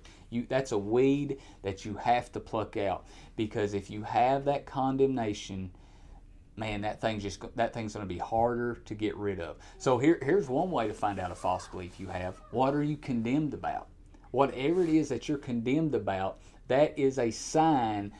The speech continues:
that you have a false belief in that area in some form, okay? Um, now, we're about to wrap up here. Give me about ten more minutes.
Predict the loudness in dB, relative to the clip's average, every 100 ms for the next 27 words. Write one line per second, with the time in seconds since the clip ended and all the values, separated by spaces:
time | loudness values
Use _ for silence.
0 | -8 -6 -4 -4 -2 0 -2 0 6 8
1 | 6 0 -4 -2 0 0 0 -6 -14 -8
2 | -6 -6 -2 0 0 0 0 2 4 2
3 | 0 -4 -6 -6 -4 -4 -6 -6 -4 -4
4 | -6 -12 -20 -2 0 0 -6 -16 -20 -4
5 | -2 2 2 2 0 -16 -20 -18 0 4
6 | 6 4 2 -6 -14 -20 -20 -20 -20 -20
7 | -20 -20 -4 6 8 8 4 -6 -20 -20
8 | -20 -20 -2 4 8 8 8 6 4 4
9 | -2 -2 -8 -6 -6 -4 -2 -2 -2 -2
10 | -4 -4 -4 -6 -8 -10